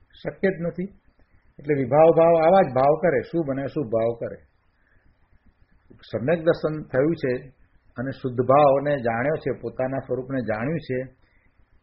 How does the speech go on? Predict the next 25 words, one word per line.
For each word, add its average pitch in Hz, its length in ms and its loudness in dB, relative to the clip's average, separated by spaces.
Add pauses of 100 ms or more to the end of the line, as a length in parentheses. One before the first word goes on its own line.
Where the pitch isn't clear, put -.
(160)
એને 143 280 0
શું 233 160 -4
થાય 180 280 4
કે 185 100 2 (160)
એ 190 80 0 (100)
કંઈ 196 260 0 (380)
આખો - 360 -4
વખત 196 340 2 (340)
પોતે 170 240 -4
પોતાના 180 540 -2
સ્વભાવ 135 420 4
ભાવમાં 175 460 2 (640)
નથી 180 380 2 (120)
રહેતો. 120 340 2 (200)
એટલે 170 220 -4
પછી 185 400 -2 (120)
બારમાં 151 440 4
આવે 175 160 4
એટલે 156 220 -2 (880)
વધારે 131 380 4
શુભ 190 260 0
ભાવ 143 220 8
થાય 123 260 -2
અને 156 100 -10
ક્યારેક 156 360 0